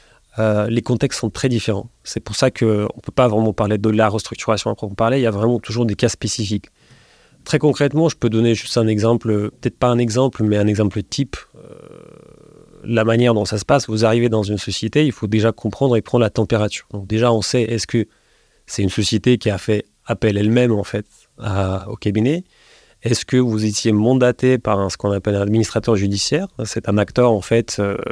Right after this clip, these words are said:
dans le, dans le domaine juridique rattaché au tribunal de commerce qui s'occupe de la gestion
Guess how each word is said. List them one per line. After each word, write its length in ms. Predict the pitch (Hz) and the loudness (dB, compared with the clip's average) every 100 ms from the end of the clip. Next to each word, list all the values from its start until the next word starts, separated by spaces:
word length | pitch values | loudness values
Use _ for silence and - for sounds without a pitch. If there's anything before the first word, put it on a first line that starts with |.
| - - 113 | -8 -10 -6
dans 200 | 110 110 | -4 -2
le, 320 | 107 110 113 - | 0 -2 -4 -8
dans 240 | - 110 107 | -6 -2 0
le 140 | 107 | 0
domaine 280 | 107 117 110 | 2 4 4
juridique 520 | 117 113 113 127 - | 2 2 2 -2 -4
rattaché 420 | 107 98 - 101 113 | -4 -2 -2 0 -2
au 60 | |
tribunal 320 | - 110 104 | -4 -2 0
de 60 | 101 | 0
commerce 440 | - 113 113 - - _ _ _ _ | 0 0 0 -2 -12 _ _ _ _
qui 140 | - - | -10 -10
s'occupe 300 | - - 107 | -8 -4 0
de 80 | |
la 140 | 98 95 | 2 2
gestion 560 | 98 101 - 117 117 | 0 -2 0 2 2